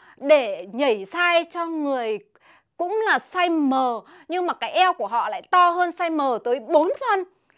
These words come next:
Đấy, bây giờ cô đang muốn nói với các bạn là, à, cô đang muốn hướng dẫn với các bạn là làm thế nào để sử dụng bộ khuôn dập có sẵn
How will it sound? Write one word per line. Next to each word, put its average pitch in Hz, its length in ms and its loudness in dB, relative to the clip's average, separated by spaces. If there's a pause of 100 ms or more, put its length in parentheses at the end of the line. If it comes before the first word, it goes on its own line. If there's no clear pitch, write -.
(360)
Đấy, 240 480 0 (400)
bây 349 120 -4
giờ 320 120 2
cô 339 180 2
đang 339 200 0
muốn 285 220 -2
nói 240 160 -2
với 294 100 -4
các 359 120 0
bạn 262 200 4
là, 240 240 0 (280)
à, 226 280 -4
cô 320 80 2
đang 330 160 2
muốn 285 160 -2
hướng 269 180 -4
dẫn 285 140 0
với 359 100 -8
các 370 120 -4
bạn 262 160 0
là 226 80 -8
làm 247 280 -2
thế 240 140 -8
nào 269 280 0
để 208 120 -10
sử 262 500 -2
dụng 262 240 -8
bộ 269 180 0
khuôn 330 340 2
dập 277 220 -2
có 220 160 -6
sẵn - 280 -6